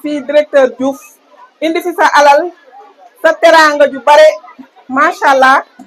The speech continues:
nga ne dama koy dimbalee T P un, bien vrai que man maa xamul, parce que bi mu ne ma tànnal école élémentaire bu la gën a jege rek, dama ne ko T P un. Bi ma nee T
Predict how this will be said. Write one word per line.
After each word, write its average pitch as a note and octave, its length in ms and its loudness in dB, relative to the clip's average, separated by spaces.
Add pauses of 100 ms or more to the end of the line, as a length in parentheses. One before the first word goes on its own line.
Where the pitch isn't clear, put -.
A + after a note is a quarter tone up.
(120)
nga C#4+ 180 -2
ne D#4 80 2
dama D4+ 240 0
koy E4+ 200 -4
dimbalee D#4+ 500 2
T D#4+ 60 -6 (180)
P - 20 -2 (220)
un, C4+ 200 -6 (680)
bien E4+ 280 0
vrai D#4+ 220 0
que C#4 100 -4
man D#4 260 -2
maa D#4 340 0
xamul, C#4+ 260 -2
parce E4 160 -2
que D4 80 -6
bi D#4+ 100 -8
mu F4 60 -4
ne F4+ 100 0
ma D#4 100 -2
tànnal F4+ 400 -2
école D4+ 240 0
élémentaire C#4+ 640 -4
bu C4 100 -8
la D4 100 2
gën C#4+ 160 -4
a C4 40 -8
jege B3 260 -2
rek, A3 140 -2 (440)
dama C4 180 2
ne C#4 100 -2
ko C#4 120 -4
T C4 200 -2
P B3 80 -6 (160)
un. G3+ 180 -10 (760)
Bi D4 80 -8
ma F#4 100 0
nee F4+ 180 2
T F#4 60 -6